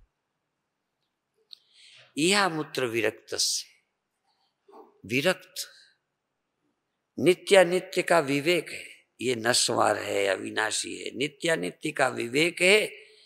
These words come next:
विरक्त है, आश्चर्य, मोक्ष कामस्य,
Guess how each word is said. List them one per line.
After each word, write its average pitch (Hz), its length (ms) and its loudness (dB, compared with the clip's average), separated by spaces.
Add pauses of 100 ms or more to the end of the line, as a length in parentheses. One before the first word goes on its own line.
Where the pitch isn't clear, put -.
(200)
विरक्त 117 540 0
है, 190 460 4 (380)
आश्चर्य, 139 840 0 (640)
मोक्ष 143 580 2
कामस्य, 147 920 4